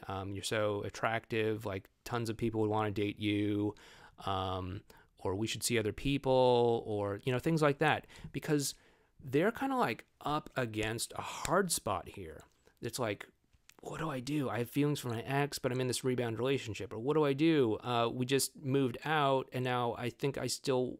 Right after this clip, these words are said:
love you, and I wanna get back together with you. What do I do? I just told all my friends and family that we're broken up, and j-, now I think we might be getting back together, and it's gonna be really weird for me to go back and tell them." They're gonna wanna make sure that this is the real deal before they make that step.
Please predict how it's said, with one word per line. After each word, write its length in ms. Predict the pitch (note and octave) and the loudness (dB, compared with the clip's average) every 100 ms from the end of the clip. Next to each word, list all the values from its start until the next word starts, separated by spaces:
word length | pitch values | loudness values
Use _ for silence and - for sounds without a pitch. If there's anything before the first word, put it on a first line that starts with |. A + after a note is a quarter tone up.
| - | -6
love 240 | C3 C#3 C3+ | -2 -2 2
you, 200 | B2+ B2+ | 2 2
and 80 | |
I 60 | A#2+ | 2
wanna 240 | A#2+ B2 | 0 0
get 100 | B2+ | -2
back 220 | B2 B2 - | -2 -4 -4
together 260 | - D3 | -4 -2
with 100 | C3 | -2
you. 100 | A#2 | -4
What 120 | A2+ C#3 | -2 0
do 80 | |
I 100 | C#3+ | 2
do? 340 | C#3 E3 D3+ A#2+ | 4 4 6 4
I 80 | A#2 | 2
just 240 | A#2+ - | -2 -2
told 240 | - C#3 | 0 4
all 100 | C#3 | 4
my 140 | C3 B2 | 4 2
friends 240 | C3 C3 | 0 0
and 100 | B2 | -2
family 300 | C3+ C#3+ D3 | 0 2 2
that 160 | C3 A#2+ | 2 2
we're 100 | B2+ | 2
broken 380 | B2 B2+ C#3 C#3+ | 2 2 2 0
up, 200 | C3+ B2+ | 0 -2
and 520 | B2+ A#2+ A#2+ D3 D3+ | -4 -6 -10 -10 -10
j-, 220 | D#3+ D#3 C#3+ C3+ B2 - - A2 | -6 -4 -4 -6 -8 -12 -16 -12
now 300 | A#2 B2+ C3+ | -8 -4 -2
I 80 | C#3 | -2
think 340 | - C#3 C#3 | -2 -4 0
we 80 | C#3 | 0
might 220 | C3+ C3+ | 0 -2
be 80 | C3 | 0
getting 180 | C3+ C3+ | 0 2
back 160 | C3+ | 0
together, 420 | - C3+ D#3 D3 | 0 0 2 4
and 80 | C3 | 4
it's 140 | A#2+ - | 2 -2
gonna 460 | D3+ C#3+ C3+ C#3+ - - | -2 0 0 -2 -12 -8
be 140 | D3 C3+ | -2 2
really 220 | D3 C#3+ | 4 4
weird 320 | C3 D#3 C#3 | 6 4 4
for 80 | C3+ | 0
me 40 | |
to 60 | C3 | 0
go 80 | B2+ | 0
back 180 | B2 | 0
and 80 | B2 | 0
tell 220 | - F3 | 0 2
them." 220 | D#3 F2 - - - - - - - _ _ _ - - - | 2 0 -8 -20 -20 -18 -16 -18 -20 _ _ _ -16 -14 -2
They're 140 | C3 | 2
gonna 180 | A#2+ D#3+ | 6 6
wanna 220 | E3 D3+ | 6 4
make 160 | C#3 A#2 | 4 0
sure 160 | - A#2 | 2 2
that 140 | G#2+ | 2
this 180 | A#2+ C#3 | 0 0
is 120 | B2 | 2
the 120 | C#3+ | 2
real 400 | B2 A#2 A2 A2 | 2 0 2 2
deal 480 | G2+ B2 D3+ A#2 F#2+ | 0 -2 2 2 2
before 320 | A2 - B2 | -4 0 0
they 120 | A#2+ | 0
make 400 | A#2 G#2 G2+ - | 0 -4 -6 -8
that 200 | F#2+ F2 | -10 -8
step. 480 | - - B2 G2+ - | -6 0 0 0 -4